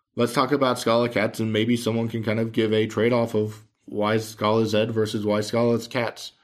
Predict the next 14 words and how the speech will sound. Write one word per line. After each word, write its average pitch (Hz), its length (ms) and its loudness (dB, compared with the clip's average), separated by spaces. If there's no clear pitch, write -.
What 117 180 2
are - 20 2
the 117 100 2
two 120 160 2
differences? 104 460 0
I 101 140 0
don't 110 140 2
want 117 200 0
you 113 80 0
to 110 420 0
necessarily 110 480 0
badmouth 110 460 0
them, 117 140 0
but 113 240 -2